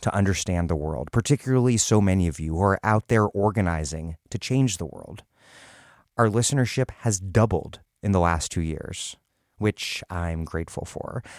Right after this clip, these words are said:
But the only reason it's possible for me to spend so much time on this show,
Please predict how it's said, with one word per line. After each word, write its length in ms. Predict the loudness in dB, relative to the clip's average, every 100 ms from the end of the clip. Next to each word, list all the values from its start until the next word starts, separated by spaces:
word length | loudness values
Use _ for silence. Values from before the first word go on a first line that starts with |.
| -16 0
But 240 | 2 2 _ _ -4
the 160 | 0
only 300 | 4 4 4
reason 300 | 4 2 2
it's 180 | 0 -2
possible 680 | -4 -4 -4 -6 -6 -6 -8
for 160 | -4 2
me 160 | 2 4
to 80 |
spend 300 | 2 0 0
so 360 | -2 0 4 6
much 280 | 4 0 -4
time 340 | -4 -2 -2
on 120 | -2
this 140 | -4 -6
show, 440 | -8 -8 -10 -14